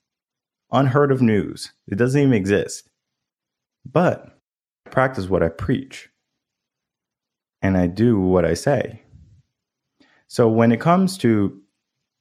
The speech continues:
media, when it comes to news, it comes to society, talking about, "Oh, we need to be fearful. Oh, we need to do this.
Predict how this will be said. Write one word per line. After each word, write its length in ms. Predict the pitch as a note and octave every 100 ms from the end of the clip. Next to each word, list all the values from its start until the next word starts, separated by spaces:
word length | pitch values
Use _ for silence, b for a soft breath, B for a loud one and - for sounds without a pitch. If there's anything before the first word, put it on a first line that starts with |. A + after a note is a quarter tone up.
| _ _ _
media, 680 | - A2 A#2 G#2 F2 - - b b
when 100 | A2
it 80 | G#2
comes 260 | D3 D3+
to 80 | -
news, 580 | G#2 F#2 G2 G2+ F#2 E2
it 80 | -
comes 220 | C3 B2+
to 80 | A#2+
society, 800 | - F#2 - G2+ A2+ G#2+ F2 D#2+ b b b -
talking 400 | C#3 C3+ D3+ B2
about, 340 | G2 G2 -
"Oh, 200 | - D#3
we 160 | C3 C3
need 160 | C3+
to 40 | C3
be 140 | A#2+
fearful. 400 | A#2 B2+ B2 F#2
Oh, 240 | F#2+ B2+ C3+
we 140 | C3
need 140 | C3+
to 80 | A2+
do 180 | G#2 A2
this. 340 | A2 G2 D#2+